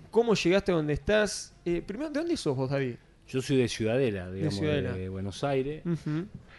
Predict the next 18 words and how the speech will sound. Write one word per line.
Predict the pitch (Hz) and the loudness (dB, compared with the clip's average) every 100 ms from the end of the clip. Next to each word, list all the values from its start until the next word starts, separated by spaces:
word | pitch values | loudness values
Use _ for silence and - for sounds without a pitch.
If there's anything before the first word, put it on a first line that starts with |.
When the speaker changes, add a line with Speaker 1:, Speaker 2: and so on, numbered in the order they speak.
| - 107 | -16 -12
Speaker 2:
Nací | 90 151 | -6 -4
en | 135 | -2
Capital, | 120 117 117 127 | -2 -2 2 2
como | 107 104 | 2 0
siempre | 98 127 110 | -2 -2 0
decía | 104 - | -2 -2
el | 107 | -2
Coco | 113 104 | -2 0
Basile | 101 98 127 120 104 | 0 0 -2 0 2
y | 92 | 0
el | 90 | -4
Cholo | 87 113 | -4 -4
Simeone, | 101 104 110 131 135 117 - - - - | -4 -4 -2 0 0 -4 -8 -20 -20 -10
un | 113 113 | -2 2
día | 120 117 | 4 4
solo | - 131 127 113 | 4 2 4 4
de | 98 | 4
Palermo, | 101 107 127 127 123 139 | 2 6 8 8 2 -4